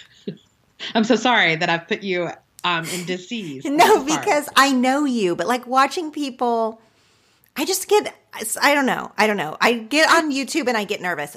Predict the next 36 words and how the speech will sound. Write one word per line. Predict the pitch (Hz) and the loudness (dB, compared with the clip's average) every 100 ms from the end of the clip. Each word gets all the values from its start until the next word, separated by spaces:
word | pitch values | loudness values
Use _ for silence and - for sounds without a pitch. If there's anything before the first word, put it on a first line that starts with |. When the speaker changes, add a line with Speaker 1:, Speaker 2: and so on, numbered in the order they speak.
| _ | _
Speaker 2:
but | - 247 - _ _ - | 0 0 -2 _ _ -4
not | 302 381 381 | 4 4 4
when | 403 | 2
I'm | 415 294 | 0 2
watching | 254 247 240 | 0 0 -2
the | 233 | -2
really | 208 190 190 | 0 0 -2
professional | 240 160 170 240 240 | -2 -2 0 0 -2
people, | 269 277 | 0 4
which | 254 233 | 4 4
I | |
do | 180 196 | 2 2
sometimes | 202 202 202 190 180 | 2 0 0 -2 -2
if | 151 139 | -6 0
I | 165 | 0
wanna | 156 151 | 2 0
learn | 214 247 | 2 0
something. | 247 247 254 247 | 0 -2 0 0
I | 226 | 2
mean, | 226 | 2
I | |
use | 214 214 320 320 | 4 4 2 2
YouTube | 170 - 170 | -4 0 0
as | 170 | 0
a | 165 | -4
source | - 175 180 - - - _ - | -2 0 0 -4 -14 -20 _ -12
sometimes, | - 170 180 254 247 370 381 359 - - - - - | -4 -4 -2 2 4 2 0 -6 -14 -20 -20 -18 -8
but | 247 | -4
Speaker 1:
Sure. | - | 0
Speaker 2:
tell | - 330 349 | 4 6 6
me, | 294 254 233 233 - _ _ _ _ _ _ _ - | 6 4 4 2 -4 _ _ _ _ _ _ _ -4
as | 196 190 | -2 -2
a | |
YouTube | 202 190 185 - 190 170 185 | -4 -4 -6 0 0 0 -2
non-power | 190 185 180 175 175 175 - _ _ _ _ - 202 170 160 | 0 0 0 0 -2 -6 -10 _ _ _ _ -6 0 2 2
user, | 156 147 156 156 | -2 -2 -2 -4